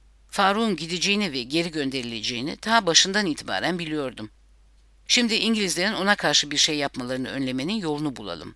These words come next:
Asıl mesele bu." diyecekti. Anadolu'ya geçiş macerası, Şehzade'ye böylesine büyük bir hayal kırıklığı ve üzüntü yaşatırken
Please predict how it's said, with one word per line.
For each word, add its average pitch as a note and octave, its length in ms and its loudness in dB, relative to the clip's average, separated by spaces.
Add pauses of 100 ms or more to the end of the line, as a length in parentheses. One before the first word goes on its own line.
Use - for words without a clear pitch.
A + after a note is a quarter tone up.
Asıl D3+ 260 0
mesele B2+ 480 -2
bu." C3+ 180 -10 (300)
diyecekti. G2+ 680 -8 (1400)
Anadolu'ya F#3+ 540 2
geçiş B2+ 420 0
macerası, G#2+ 760 -4
Şehzade'ye D#3+ 680 0 (100)
böylesine C3+ 540 0
büyük C3 260 -10
bir D3 100 -4
hayal C3+ 300 0
kırıklığı A2 500 -12
ve G#2 60 -10
üzüntü A#2 440 -8
yaşatırken G#2+ 760 -4